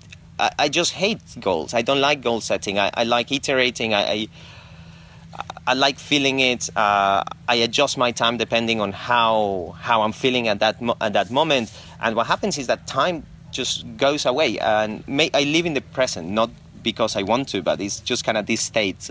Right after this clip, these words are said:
of having, on one side, a, a slightly poor memory, uh, and on the other side, not tracking goals. Now, you know, many people will criticize that s-, straight away,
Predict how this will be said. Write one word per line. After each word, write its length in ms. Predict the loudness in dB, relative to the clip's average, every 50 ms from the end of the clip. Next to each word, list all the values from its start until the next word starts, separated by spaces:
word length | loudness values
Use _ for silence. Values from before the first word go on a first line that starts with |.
| -6 0
of 320 | 2 2 2 2 0 -2 -2
having, 580 | 0 2 2 2 2 2 0 0 -2 -4 -4 -2
on 140 | -2 0
one 160 | 2 2 2 0
side, 260 | 0 0 0 0 0
a, 160 | 0 -2 -2
a 60 | -4 -2
slightly 320 | 0 0 0 0 0 -4
poor 280 | -6 -4 -4 -2 -2 0
memory, 520 | 0 0 0 0 0 -2 -2 -4 -4 -6 -10 -16 -20 -20 -20 -20 -16 -6 -2
uh, 180 | 0 0 2 2 2
and 100 | 2 2
on 100 | 2 2
the 100 | 2 2
other 180 | 2 2 0 0
side, 260 | -2 0 0 0 0
not 200 | -2 -4 -4 -4
tracking 320 | -4 -4 -4 -4 -4 -2
goals. 280 | 0 0 0 0 -2 -6 -10 -16 -12 -4 0
Now, 200 | 0 2 0 0 -4 -10 -18 -18 -18 -18 -18 -16 -14 -14 -12 -14 -14 -14 -12 -10 -6 -4
you 100 | -2 -2
know, 120 | 0 -2
many 300 | -2 0 0 2 0 0
people 320 | 0 -2 -4 -2 -2 -2 -2
will 120 | -4 -6
criticize 600 | -4 -4 -4 -2 -2 -2 -4 -4 -4 -6 -6 -6 -6
that 180 | -6 -6 -6 -8 -10 -10
s-, 260 | -6 -6 -6 -6 -6 -6 -6
straight 340 | -4 -4 -2 0 0 2 2
away, 300 | 2 2 2 2 0